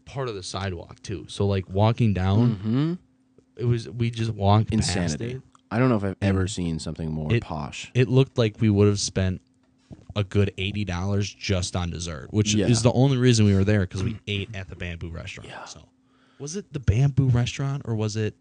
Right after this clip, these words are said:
Speaker 2: Yeah.
Speaker 1: I thought it was
Speaker 2: Earl
Speaker 1: Bamboo
Speaker 2: says it was
Speaker 1: something.
Speaker 2: Bamboo Restaurant. I, I kinda remembered it being, like, Bamboo, uh,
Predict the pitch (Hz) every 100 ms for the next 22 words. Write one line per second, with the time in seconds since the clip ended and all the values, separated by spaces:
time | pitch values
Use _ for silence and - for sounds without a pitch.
0 | _ _ _ _ _ _ _ - 107 82
1 | 67 - _ _ _ _ - 147 143 131
2 | 123 113 107 90 87 82 85 82 78 82
3 | - 123 147 - - 131 135 147 175 156
4 | 127 123 104 90 101 98 90 82 _ _
5 | _ - _ _ _ _ _ _ _ _
6 | 107 98 95 92 87 85 - 82 80 73
7 | 71 67